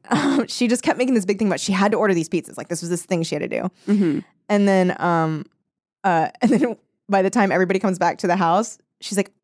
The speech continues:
Speaker 1: "Oh, I have to order the pizzas." And <laughs> I could see Micah, like, to me, it was nothing 'cause, like, that's not my mom. I don't care.
Speaker 2: Right.
Speaker 1: But Micah was like,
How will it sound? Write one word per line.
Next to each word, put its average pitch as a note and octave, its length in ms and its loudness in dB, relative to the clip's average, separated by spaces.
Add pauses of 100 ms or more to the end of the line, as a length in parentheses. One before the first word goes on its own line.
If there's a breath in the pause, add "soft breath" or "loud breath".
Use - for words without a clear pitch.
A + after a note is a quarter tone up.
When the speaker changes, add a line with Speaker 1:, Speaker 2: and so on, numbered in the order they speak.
(380)
Speaker 1:
"Oh, D4+ 100 2
I B3+ 60 4
have A3 100 2
to - 60 -6
order G#3 160 -2
the - 80 -6
pizzas." C3+ 520 -10 (520)
And B3 240 0 (180 loud breath)
<laughs> - 180 -10
I A3 80 2
could - 160 0
see D4 180 0
Micah, G3 340 0
like, A#3+ 180 0
to D#4+ 100 2
me, F4+ 120 4
it - 80 2
was G#3+ 140 2
nothing G3+ 320 0
'cause, G3 240 -6
like, F3 240 0
that's G3+ 140 0
not F#3+ 120 -2
my F#3 160 0
mom. D#3+ 160 0
I D#3+ 80 0
don't D#3 120 -4
care. D#3 300 0
Speaker 2:
Right. D#3+ 460 0
Speaker 1:
But G3 140 0
Micah G3 260 0
was F#3+ 140 0
like, E3 140 -4